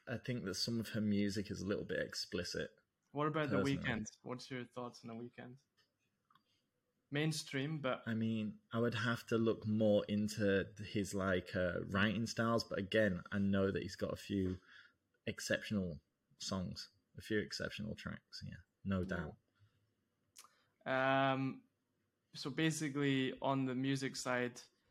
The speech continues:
Speaker 2: uh, do you think it's, like, near term? Do you think we're gonna be in a good spot in terms of, like, music, or do you think, where, where are we at, like, in your
Speaker 1: My
Speaker 2: routine?
Speaker 1: estimation
Speaker 2: Yeah.
Speaker 1: is that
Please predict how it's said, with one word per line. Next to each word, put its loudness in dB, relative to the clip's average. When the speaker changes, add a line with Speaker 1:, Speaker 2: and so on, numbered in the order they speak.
Speaker 2:
uh, 0
do -2
you 0
think 0
it's, -2
like, 0
near 2
term? 0
Do -4
you -6
think -6
we're 2
gonna -2
be -2
in -2
a -2
good -2
spot 0
in -6
terms -4
of, -2
like, -6
music, -4
or -2
do -8
you -8
think, -6
where, 4
where 6
are 8
we 2
at, 4
like, -10
in -6
your -4
Speaker 1:
My 2
Speaker 2:
routine? 8
Speaker 1:
estimation 0
Speaker 2:
Yeah. -4
Speaker 1:
is -6
that 0